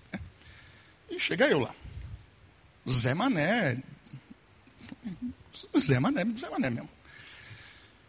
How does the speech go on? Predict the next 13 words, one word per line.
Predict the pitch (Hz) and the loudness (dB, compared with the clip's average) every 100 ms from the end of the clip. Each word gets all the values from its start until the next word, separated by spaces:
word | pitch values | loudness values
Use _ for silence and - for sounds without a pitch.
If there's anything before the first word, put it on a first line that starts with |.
| - - - 170 | -20 -20 -6 2
E | 170 202 208 233 226 - - - - | 6 8 8 6 2 -4 -6 -12 -2
tendo | 233 240 208 | 2 6 8
aula | 180 196 | 8 6
com | 214 214 214 175 | 4 4 6 4
o | |
doutor | 156 202 190 | 2 6 8
Heber | 156 175 | 8 6
Carlos | 175 151 160 180 - | 6 4 6 2 4
Campos. | 180 151 - - - - - - - - - - - - - | 6 6 4 -2 -4 -12 -20 -20 -20 -20 -20 -20 -20 -14 -2
Amigo | 359 151 185 147 | 4 6 6 6
meu, | 135 117 | 6 6
amigaço | 113 190 151 135 - | 4 8 10 10 6
hoje. | 123 107 - | 4 2 0